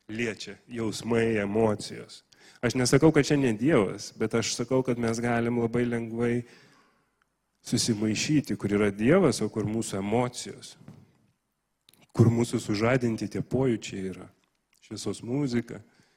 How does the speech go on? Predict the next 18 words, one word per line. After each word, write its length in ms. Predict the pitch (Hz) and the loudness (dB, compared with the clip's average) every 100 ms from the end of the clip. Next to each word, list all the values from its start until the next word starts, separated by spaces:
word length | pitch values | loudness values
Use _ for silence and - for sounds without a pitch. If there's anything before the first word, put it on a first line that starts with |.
| _ _ _ _ _ _ | _ _ _ _ _ _
ten 380 | - _ - 101 | -20 _ -20 -10
dar 220 | 101 120 - | -6 -6 -6
kažkas, 480 | 107 - 107 - - - _ _ _ _ _ _ _ _ _ _ _ _ _ _ _ - - _ _ _ _ 92 | -12 -12 -16 -16 -18 -20 _ _ _ _ _ _ _ _ _ _ _ _ _ _ _ -20 -20 _ _ _ _ -12
balso 340 | 98 104 - 98 | -6 -6 -6 -8
tonas. 540 | - 127 135 107 - - _ _ _ _ _ _ _ _ _ _ _ _ _ - | -2 -2 -2 -6 -8 -18 _ _ _ _ _ _ _ _ _ _ _ _ _ -14
Mes 160 | 113 107 | -8 -2
galim 320 | 135 135 120 | 0 0 0
tą 140 | 123 | 0
daryti 300 | 127 135 - | 0 -2 -4
ir 20 | 110 | -6
be 140 | 113 | -6
Dievo, 380 | 110 147 113 98 | -6 -6 -6 -6
mes 160 | 104 104 | -8 -6
galim 380 | 117 120 120 117 | -4 -2 -2 -2
labai 300 | 113 120 123 | 0 0 0
manipuliuoti 640 | 110 110 104 113 110 101 | 0 -4 -4 -2 -2 -2
žmonėmis 480 | 104 107 107 110 | -8 -6 -6 -6
ir 80 | 104 | -6